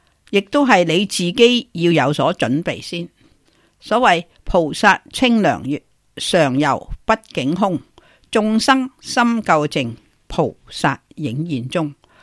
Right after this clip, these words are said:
我哋一定要將前後嘅因果搞清楚。佛陀嘅心，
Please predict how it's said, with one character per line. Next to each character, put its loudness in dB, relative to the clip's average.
我 0
哋 6
一 -4
定 2
要 2
將 0
前 2
後 4
嘅 -2
因 2
果 0
搞 -8
清 -2
楚。 -6
佛 2
陀 0
嘅 0
心， 4